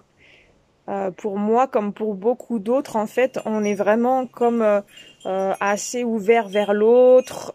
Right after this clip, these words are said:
euh, où on a envie d'être avec l'autre, où on a envie, euh,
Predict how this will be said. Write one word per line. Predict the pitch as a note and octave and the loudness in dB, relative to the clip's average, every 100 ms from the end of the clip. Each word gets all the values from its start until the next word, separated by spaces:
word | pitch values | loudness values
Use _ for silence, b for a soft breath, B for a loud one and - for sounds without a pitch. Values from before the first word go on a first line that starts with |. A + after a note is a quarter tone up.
| - | -2
euh, | G#3 G3+ G3 G3 G3 F#3+ F#3+ F#3+ - | 0 0 0 0 0 0 0 -2 -2
où | G#3 | -2
on | G3+ G3 | 0 0
a | |
envie | G3 G3 A#3+ | -2 -2 0
d'être | A3 A3+ G#3+ | 0 2 -2
avec | F3+ F3+ - | -2 -4 0
l'autre, | A3 A#3+ A#3+ - | 6 6 4 -4
où | G3+ | -6
on | F#3+ | -4
a | |
envie, | F#3 F#3 A3+ A#3+ | -4 -4 -4 -2
euh, | G#3+ F#3 | 0 0